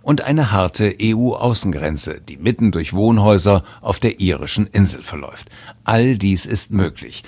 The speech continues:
wenn in den nächsten Wochen kein E-U-Austrittsvertrag mit den Briten zustande kommt, weil Theresa May und die Europäische Union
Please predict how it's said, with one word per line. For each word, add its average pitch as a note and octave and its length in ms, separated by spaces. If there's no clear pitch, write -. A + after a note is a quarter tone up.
wenn F#2 140
in F2+ 140
den G2+ 140
nächsten G#2+ 400
Wochen A2+ 320
kein A#2+ 320
E-U-Austrittsvertrag F#2+ 1400
mit G#2 140
den A#2 160
Briten D#2 360
zustande F2 540
kommt, F2+ 360
weil E2 160
Theresa G2 420
May B2 240
und C3 160
die B2+ 80
Europäische A#2+ 540
Union A#2 460